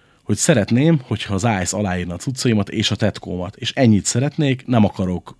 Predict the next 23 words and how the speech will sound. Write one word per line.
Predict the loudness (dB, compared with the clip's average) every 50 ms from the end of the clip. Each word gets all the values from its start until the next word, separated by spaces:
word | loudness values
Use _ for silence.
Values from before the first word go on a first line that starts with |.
| -10 -2
beszélgetni | 0 0 2 4 4 2 4 2 0 -2 -2 -2 -4
vele, | -2 -4 -4 -4 -4 -2
nem | 0 2 2
akarok | 2 2 0 -4 -4 -6 -8 -10
haverkodni | -6 0 2 4 4 4 2 0 -4 -6 -4 -4 -4
vele, | -4 -4 -6 -6 -8 -8 -10 -12 -18 -18 -18 -18 -18 -20 -20 -20 -20 -20 -14 _
nem | 2 2 2
akarom | 2 2 0 -2 2 2
megrágni | 2 2 2 0 -2 -2 -2 -4
a | -4
kokónak | -4 -4 -4 -2 -4 -6 -4 -4
a | 0
melbimbóját, | 0 2 2 2 2 2 2 2 2 0 -2 -2 -2 -4 -4 -4 -4
érted? | -2 -4 -4 -4 -6 -6
Tehát | -6 -4 -2 -2 0 0
én | 0
ennyit | 0 2 2 4 4 4 2
szeretnék, | 0 -2 -2 -2 -4 -6 -8 -8 -10 -10 -8
kész, | -6 -4 -4 -4 -4 -6
pont. | -8 -8 -8 -8 -8 -8 -8
És | -6 -2
mondta, | 0 0 0 -2 -4
hogy | -4 -4 -4 -6